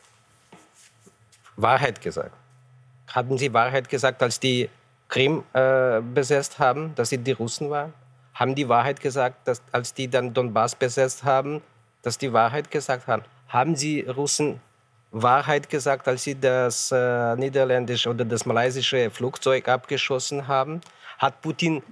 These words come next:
oder Russland Wahrheit gesagt, um diesen Krieg jetzt mal, äh, zu rechtfertigen?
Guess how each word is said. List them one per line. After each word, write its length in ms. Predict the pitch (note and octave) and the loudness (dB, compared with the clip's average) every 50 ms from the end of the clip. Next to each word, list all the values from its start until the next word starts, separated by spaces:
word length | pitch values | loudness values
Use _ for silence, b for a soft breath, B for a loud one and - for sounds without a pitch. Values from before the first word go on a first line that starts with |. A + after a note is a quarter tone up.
| - - - - - - | -18 -20 -20 -20 -6 -4
oder 240 | A#2 A#2+ C3+ C3+ A#2+ | 0 2 2 2 2
Russland 460 | C3+ D#3 - - D3 C#3+ C#3 - - _ _ _ | 0 -2 0 2 2 2 2 -2 -10 _ _ _
Wahrheit 600 | - G2+ G#2+ A#2+ B2 D3+ F3 C#3 D#3+ E3 D#3+ C#3+ - | -4 0 4 6 6 6 4 4 2 0 0 0 0
gesagt, 640 | - D#3+ C#3 - D3+ C#3 C3+ C#3+ C#3+ - - - - _ | -2 -2 0 0 0 2 2 0 -2 -4 -12 -20 -20 _
um 400 | - - C#3+ C#3+ C#3+ D3 C#3+ C#3+ | -8 -6 -4 -2 -2 -2 -2 -2
diesen 440 | B2+ C#3 D3 C#3 C3 C3+ C#3+ C3+ B2 | -2 -4 -4 -2 -2 -2 -4 -4 -2
Krieg 360 | - C#3+ B2 C#3 D#3 - - | -2 -2 -2 -2 -4 -4 -2
jetzt 220 | C#3+ C3+ B2 - - | -2 -2 -2 0 0
mal, 260 | C3+ C3 C3 B2 - - | 2 2 2 2 0 0
äh, 160 | C3 C3 A#2+ | 0 0 0
zu 600 | - - - C3 C3 C3 B2+ A#2 - A2+ B2 - - | -2 -4 -4 -2 -2 -2 -2 -2 -4 -6 -8 -8 -6
rechtfertigen? 880 | B2+ B2 A2 G#2+ - - - - - D3+ C#3+ - - A2+ F#2+ G2 F#2+ | -4 0 0 0 0 -2 -2 -2 0 0 0 -2 -4 -2 -2 -2 -2